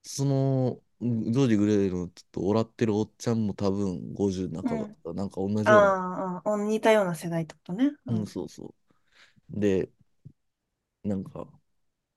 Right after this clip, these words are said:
Speaker 1: 「お待ちください」って言う、おっちゃん言われて、
Speaker 2: うん。
Speaker 1: じゃあおっちゃんは足を、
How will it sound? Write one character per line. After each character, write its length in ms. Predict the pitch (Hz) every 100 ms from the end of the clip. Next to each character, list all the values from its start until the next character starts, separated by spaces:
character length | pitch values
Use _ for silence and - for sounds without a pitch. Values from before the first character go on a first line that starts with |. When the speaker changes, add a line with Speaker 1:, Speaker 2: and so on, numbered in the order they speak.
| _ _ _ _ _ _ _ _ _ _ _ -
Speaker 1:
「お 60 | 113
待 180 | 110
ち 20 | -
く 80 |
だ 100 | 113
さ 140 | 117 131
い」 40 |
っ 20 | 123
て 180 | -
言 140 | - 92
う、 60 | - _ _ _ _ _ _ _ -
お 60 |
っ 40 | -
ち 100 | 98
ゃ 20 |
ん 40 |
言 100 | 92
わ 100 | 95
れ 80 | 82
て、 280 | - 85 - _ _ _ _ _ -
Speaker 2:
う 60 |
ん。 100 | 202
Speaker 1:
じ 60 | 95
ゃ 40 |
あ 20 |
お 80 | 95
っ 60 | 95
ち 80 | -
ゃ 40 |
ん 120 | 92 92
は 200 | 92 - -
足 320 | 113 - 87
を、 240 | 82 -